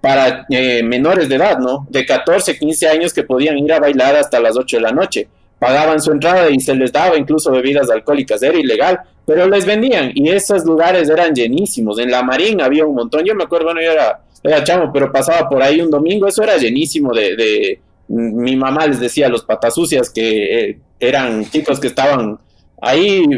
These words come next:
bailando, chicas, todo eso, tomaban, se pegaban su-, sus tabacos y después iban caminando a la casa.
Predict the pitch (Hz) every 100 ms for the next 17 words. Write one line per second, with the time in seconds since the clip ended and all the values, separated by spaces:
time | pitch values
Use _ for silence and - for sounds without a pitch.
0 | 113 120 147 147 175 165 156 151 165 147
1 | 139 160 156 143 160 175 160 139 143 139
2 | 147 165 156 143 147 139 147 151 143 127
3 | 123 123 135 147 180 175 139 127 117 135
4 | 143 139 127 120 131 139 151 131 123 160
5 | 156 139